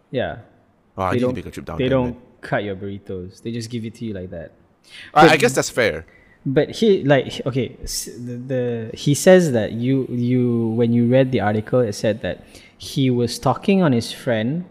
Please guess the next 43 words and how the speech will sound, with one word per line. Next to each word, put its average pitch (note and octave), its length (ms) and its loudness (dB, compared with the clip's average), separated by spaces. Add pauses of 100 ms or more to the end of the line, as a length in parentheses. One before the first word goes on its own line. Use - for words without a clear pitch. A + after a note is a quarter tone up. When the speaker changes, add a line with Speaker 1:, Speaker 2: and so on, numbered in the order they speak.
Speaker 1:
while A#2 340 2
driving A2 720 -2 (720)
Speaker 2:
Holding, B2 220 2
Speaker 1:
about B2+ 240 2
Speaker 2:
looking C#3+ 200 -2
at A2+ 80 0
the G2 60 -4
knife. F#2+ 300 -6 (840)
Speaker 1:
looking D3 440 2
at A2+ 80 0
the, A2 80 -6 (280)
dude, G#3+ 380 10
he - 140 8
was F#3 160 12
doing, A3 240 12
like, C3+ 180 6
three F3+ 300 4
things F#3 300 4
at G#2+ 120 2
once, A2+ 480 0
and D3+ 240 8
none E3 140 10
of C#4 80 12
Speaker 2:
Yeah. B3+ 80 10
Speaker 1:
them D#3+ 120 10
were C#3 120 8
driving, C3 600 6 (120)
and C#3 200 6
none E3 120 12
of F3 100 12
them F#3 220 10
were D3 240 12
Speaker 2:
<laughs> D3 180 8
Speaker 1:
included E3 400 12
looking D#3 380 8
at A#2+ 100 6
the B2+ 80 6
road. B2+ 220 4 (640)
Speaker 2:
Yeah, C#3+ 220 6 (140)
okay, C3+ 240 2
so F3+ 140 2
then E3+ 140 6
he, F#3+ 200 -4